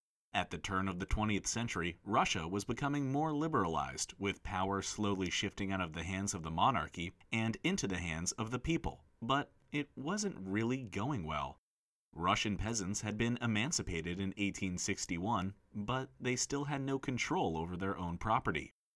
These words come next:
Russia's industrial growth during the eighteen nineties was impressive,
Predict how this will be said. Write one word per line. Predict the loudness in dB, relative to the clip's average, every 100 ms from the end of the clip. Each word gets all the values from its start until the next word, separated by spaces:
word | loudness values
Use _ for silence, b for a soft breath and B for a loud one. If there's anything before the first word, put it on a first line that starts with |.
| _ _ 0
Russia's | 4 4 2 0
industrial | -2 -2 -2 -2 -2 -2
growth | 0 0 2 0 -2
during | 0 2 2
the | 0 0
eighteen | 0 -2 0
nineties | 0 0 0 -2
was | 0 0 -2
impressive, | 2 2 2 -4 -8